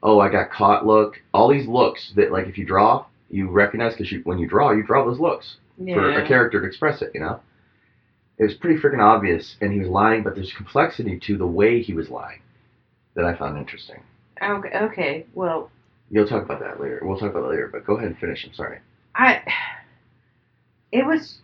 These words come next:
Speaker 2: for me, it was just, none of the shit he, the excuses he had made any fucking sense.
Speaker 1: Yeah.
Speaker 2: Like, as an example, "Oh, he's,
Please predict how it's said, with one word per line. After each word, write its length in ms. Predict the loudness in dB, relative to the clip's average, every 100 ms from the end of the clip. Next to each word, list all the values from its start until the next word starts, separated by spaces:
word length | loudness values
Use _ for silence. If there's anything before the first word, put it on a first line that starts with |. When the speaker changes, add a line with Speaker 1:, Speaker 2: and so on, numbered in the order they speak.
| _ -8 -8 -8 -2
Speaker 2:
for 120 | 4
me, 400 | 6 6 4 4
it 60 | 4
was 240 | 4 -2
just, 640 | 2 2 2 -2 _ -20 -20 _ _ _ _ _ _ _ _ -20 -18 -6
none 320 | 2 6 8
of 180 | 6 2
the 120 | -2
shit 460 | -2 -4 -2 -2 -2
he, 340 | -10 -10 -12 _
the 340 | -10 -4 -2 -2
excuses 640 | -4 -10 -4 -2 -2 -4
he 160 | -2 2
had 300 | 4 2 0
made 240 | -6 -6 -10 -4
any 260 | -2 -2
fucking 540 | -4 _ -6 -4 -10 -10
sense. 640 | -14 -16 -16 -18 _ _ _ _ _ _
Speaker 1:
Yeah. 260 | -4 -4 -4 -14 -16 2
Speaker 2:
Like, 360 | 8 8 6 -6 _
as 360 | 4 4 4 2
an 120 | 0
example, 720 | 0 -4 -4 -4 -6 -10 -12 _ _ _ _ _ 8
"Oh, 460 | 10 10 8 2 -8 _
he's, 400 | -2 4 4 4